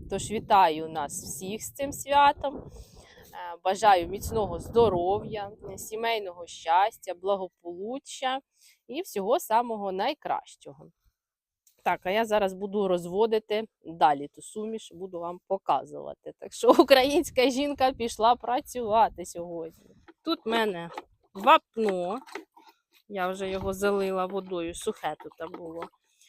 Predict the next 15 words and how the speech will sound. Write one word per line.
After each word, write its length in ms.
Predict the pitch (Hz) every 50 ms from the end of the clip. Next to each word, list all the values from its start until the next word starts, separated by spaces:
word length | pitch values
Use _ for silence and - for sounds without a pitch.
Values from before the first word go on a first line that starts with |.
| _ _
Для 340 | - 208 226 240 240 233 214 - _ - 226 220 -
трьохвідсоткової 1200 | - 254 262 254 - 214 214 220 - - 226 202 - _ _ - 214 202 196 190 190 185 185 185 185
бордовської 800 | 185 190 202 208 208 196 208 196 185 - - _ 202 196 190 190
суміші 560 | - - - 208 190 185 180 - - - 190
нам 220 | 190 190 180 175 - _
треба 360 | 196 180 175 170 - 170 165
триста 440 | - - 202 196 - - - 180 175
грам 260 | 196 190 180 180 185
мідного 440 | 190 190 180 190 190 190 190 185 -
купоросу 760 | _ _ 208 - - 240 285 339 415 554 539 - - - 277
і 220 | - - 240 240
триста 500 | - - 240 285 339 - - _ 240 214
грам 360 | 175 185 180 190 208 226 233 214 _ _ _ _ _ _ _ _ _ _ _
негашеного 880 | 190 190 175 190 190 180 - - 202 220 233 226 214 214 208 214 208 202
вапна. 800 | 196 180 185 220 254 262 254 - - - 165 170 165 156 131